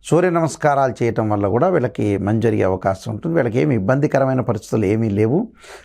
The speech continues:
అయితే ఆంజనేయ స్వామి యొక్క ఆరాధన చేయాలి భయం తొలగిపోవడానికి. ఆంజనేయాయుధే వాయుపుత్రాయుధీమే తన్నో హనుమత్ ప్రచోదయాత్ అనే మంత్రాన్ని చదవటం వల్ల కూడా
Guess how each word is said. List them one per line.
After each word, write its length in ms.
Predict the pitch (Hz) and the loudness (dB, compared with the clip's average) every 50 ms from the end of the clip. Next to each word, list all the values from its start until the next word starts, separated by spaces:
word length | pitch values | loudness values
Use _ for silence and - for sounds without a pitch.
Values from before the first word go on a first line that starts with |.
| _ - | _ -2
అయితే 180 | 131 156 185 190 | 0 0 2 0
ఆంజనేయ 420 | 123 113 151 190 214 220 220 208 | 2 2 0 0 0 0 0 -2
స్వామి 260 | 170 - 165 156 143 | -2 -2 -2 0 0
యొక్క 160 | 135 - - 147 | 0 0 0 0
ఆరాధన 400 | 131 98 92 95 95 92 113 101 - - | 0 2 0 -2 -2 -2 -6 -6 -6 -6
చేయాలి 280 | 78 78 76 80 - - | -6 -4 -6 -6 -6 -6
భయం 280 | 92 92 104 123 147 156 | -2 0 0 0 0 -2
తొలగిపోవడానికి. 840 | - - - 90 90 92 90 - 87 85 - 85 82 78 - - - _ _ _ - - - - - - - | -4 -4 -4 -4 -4 -4 -4 -4 -4 -4 -2 -4 -6 -8 -10 -14 -18 _ _ _ -20 -20 -20 -20 -20 -6 -2
ఆంజనేయాయుధే 840 | - 120 151 175 165 185 175 180 170 170 160 151 147 135 113 110 143 | 0 2 2 2 2 0 0 2 2 2 2 2 0 0 0 0 0
వాయుపుత్రాయుధీమే 1040 | 180 151 120 127 143 - - 127 - 135 131 127 123 120 107 104 110 110 117 143 156 | 2 2 2 2 0 -2 -6 -6 0 0 2 2 2 0 -2 -2 -2 -2 -2 -4 -4
తన్నో 320 | - - 104 127 143 151 | -4 -4 -2 0 2 0
హనుమత్ 460 | 135 80 101 107 131 147 160 - - | 0 0 0 -2 0 -2 -2 -4 -4
ప్రచోదయాత్ 580 | - 113 - 123 117 113 107 107 104 101 95 - | -4 -2 0 0 0 2 2 2 2 2 0 -2
అనే 140 | 101 98 95 | -4 -4 -2
మంత్రాన్ని 500 | 92 92 92 92 - 110 113 113 107 107 | -2 -2 -2 -2 0 0 0 0 -2 -2
చదవటం 380 | - - 92 98 - - 92 | -4 -6 -8 -8 -8 -6 -6
వల్ల 120 | 90 90 95 | -6 -4 -4
కూడా 240 | 95 120 135 120 107 | -2 0 0 -2 -2